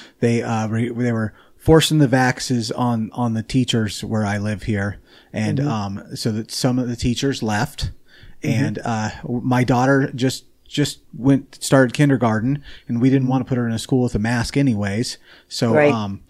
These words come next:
Speaker 1: so th-, some of these teachers got together and went to one of the local churches and started classrooms. So,
Speaker 2: Right.
Speaker 1: so my daughter has a school where she doesn't, she's not indoctrinated,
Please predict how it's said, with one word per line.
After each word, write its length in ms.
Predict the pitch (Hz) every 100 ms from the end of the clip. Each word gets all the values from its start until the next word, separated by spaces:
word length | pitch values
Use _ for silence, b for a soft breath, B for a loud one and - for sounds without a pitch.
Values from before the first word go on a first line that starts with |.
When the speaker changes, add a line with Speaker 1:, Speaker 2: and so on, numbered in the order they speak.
| B B -
Speaker 1:
so 220 | - 123
th-, 120 | 117 -
some 340 | - - 127
of 60 | 131
these 140 | 127
teachers 380 | - 180 143 120
got 200 | 131 117
together 320 | - 123 135
and 120 | 139
went 140 | 131 135
to 240 | 135 127
one 180 | 120 127
of 40 |
the 80 | 123
local 300 | 123 127 123
churches 440 | 120 156 160 139 120
and 120 | 120
started 340 | - 131 139
classrooms. 640 | 156 160 175 104 90 - - b b b -
So, 80 |
Speaker 2:
Right. 240 | 151 143 b b _
Speaker 1:
so 180 | - 139
my 180 | 131 143
daughter 280 | 147 151 139
has 200 | 139 127
a 40 |
school 360 | 131 - 165 160
where 120 | 131
she 220 | 117 156
doesn't, 400 | 147 139 131 -
she's 280 | 101 - 127
not 200 | 139 -
indoctrinated, 840 | 135 143 180 - 139 123 131 170